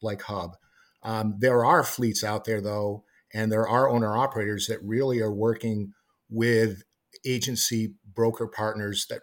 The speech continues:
really have no idea on how to insure a trucking account or any type of transportation account. And because transportation is so sophisticated when it comes to safety and compliance, uh,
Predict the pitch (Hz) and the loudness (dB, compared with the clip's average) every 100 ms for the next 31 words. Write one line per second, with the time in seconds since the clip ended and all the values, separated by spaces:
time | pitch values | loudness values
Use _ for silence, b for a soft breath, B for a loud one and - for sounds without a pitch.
0 | 95 98 135 131 110 117 113 104 110 104 | -10 -2 0 2 0 0 -2 0 0 0
1 | 98 107 101 95 - _ 113 110 113 110 | -2 -4 -4 -4 -6 _ -2 -2 0 0
2 | 98 101 - 107 107 98 104 95 98 90 | 0 -2 -2 -2 -4 -4 -8 -8 -10 -12
3 | - 92 85 110 107 107 95 B B - | -10 -10 -6 -2 0 0 -2 B B -2
4 | 135 120 120 110 98 107 98 - 104 98 | -2 0 -2 -2 -6 -6 -6 -8 -8 -6
5 | 95 90 101 92 87 B B B B B | -8 -10 -8 -8 -8 B B B B B
6 | 123 120 123 - 196 196 - 156 147 - | -4 0 0 2 0 0 0 0 0 0
7 | 113 - 117 117 - 98 95 - 113 - | -4 -4 -2 -2 -2 -2 -2 -2 -2 -2
8 | 101 - 113 - - 104 95 98 98 - | -4 -6 -6 -6 -8 -6 -4 -4 -6 -8
9 | 104 98 - 95 - 113 104 - 80 - | -8 -8 -4 -2 0 0 -2 -8 -12 -14
10 | b b b b b 101 101 101 95 110 | b b b b b -10 -8 -10 -8 -4
11 | 110 107 90 - - - _ _ _ _ | -2 -2 -6 -4 -4 -6 _ _ _ _
12 | _ _ 95 92 | _ _ -14 -12